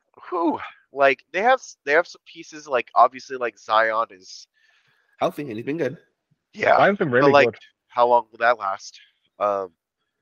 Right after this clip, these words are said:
Speaker 1: he, he, like, gets less shit talk about his injuries, it feels like,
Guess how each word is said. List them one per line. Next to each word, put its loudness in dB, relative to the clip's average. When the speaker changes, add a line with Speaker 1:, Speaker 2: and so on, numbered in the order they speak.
Speaker 1:
he, -10
he, -12
like, 4
gets -6
less -2
shit -8
talk 2
about -2
his -12
injuries, -20
it -20
feels -10
like, -8